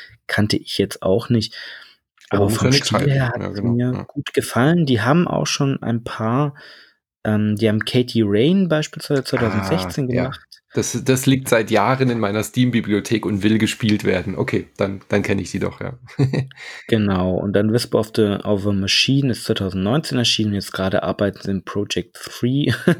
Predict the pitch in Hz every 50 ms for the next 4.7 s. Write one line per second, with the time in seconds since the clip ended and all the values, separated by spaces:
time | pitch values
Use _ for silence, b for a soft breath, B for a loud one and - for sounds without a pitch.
0 | - - - - - - - 147 - - _ - 98 - - 104 - - 104 95
1 | 107 95 78 92 87 92 - - - 117 110 - 120 113 107 107 98 104 110 110
2 | 110 - 101 - - - 92 95 107 127 - - - - 110 - - 104 101 98
3 | 101 B B B B B B B B B _ _ _ - 95 95 95 92 92 92
4 | 92 - - _ - 92 92 90 90 90 90 87 87 87